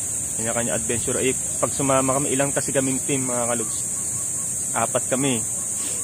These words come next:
Marami kami, apat kaming lalaki, tas panglima si Grace na babae, di ba? Kaya nakakahiya. Ah, mabut-, mabuti kung ano, kung ako lang mag-isa yung ano, di ba? Baka lagi niyo akong makita rin doon kasi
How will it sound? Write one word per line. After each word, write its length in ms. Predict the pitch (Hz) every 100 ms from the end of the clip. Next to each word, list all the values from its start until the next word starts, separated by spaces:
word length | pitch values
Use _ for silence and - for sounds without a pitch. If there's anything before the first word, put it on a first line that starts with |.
| - - - - - -
Marami 300 | - 117 117
kami, 200 | 120 139
apat 320 | 117 117 110 120
kaming 360 | 120 120 117 117
lalaki, 360 | 117 120 135 127
tas 160 | 110 -
panglima 360 | 117 113 117
si 120 | 117
Grace 440 | 110 131 120 - -
na 200 | 113 113
babae, 400 | 113 117 110 120
di 260 | - 113 -
ba? 100 | 117 - - - - - - - - - -
Kaya 180 | 117 120 123 123
nakakahiya. 600 | 120 123 127 139 135 135 - - - - - - - -
Ah, 240 | 123 123 127
mabut-, 400 | 131 139 147 120
mabuti 480 | 143 135 147 160 143
kung 160 | 143
ano, 320 | 117 135 139
kung 320 | 131 127 127 123
ako 180 | - 131
lang 160 | 131 127
mag-isa 320 | 123 135 131
yung 240 | 127 123
ano, 320 | 113 120 117
di 160 | 110 110
ba? 160 | 110 120 - - -
Baka 500 | - - - - - -
lagi 240 | 110 113
niyo 160 | 117 117
akong 140 | 117 117
makita 260 | 117 117
rin 220 | 117 113
doon 160 | 113 110 113 110
kasi 260 | 110 110